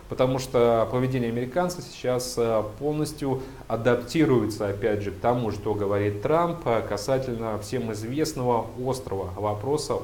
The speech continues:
о торговом противостоянии, вот этом протекционизме, который, в конце концов, стал причиной, из-за которой мы стали говорить о риске полноценной торговой войны, способной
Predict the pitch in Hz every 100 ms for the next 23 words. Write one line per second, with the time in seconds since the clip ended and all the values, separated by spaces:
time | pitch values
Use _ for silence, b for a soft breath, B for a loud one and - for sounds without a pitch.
0 | - 131 135 - 104 120 117 104 104 -
1 | 101 101 113 113 104 87 90 101 104 101
2 | 92 - 104 95 - 107 131 151 151 143
3 | B B - 110 110 117 107 - 117 123
4 | 113 117 117 120 101 - 107 101 110 113
5 | - 104 90 90 - 104 104 110 107 107
6 | 117 110 123 95 90 104 107 104 - 101
7 | - - - - - - - - - 123
8 | 117 104 92 87 90 98 104 107 104 98
9 | 98 101 107 104 107 123 147 147 92 92
10 | 113 101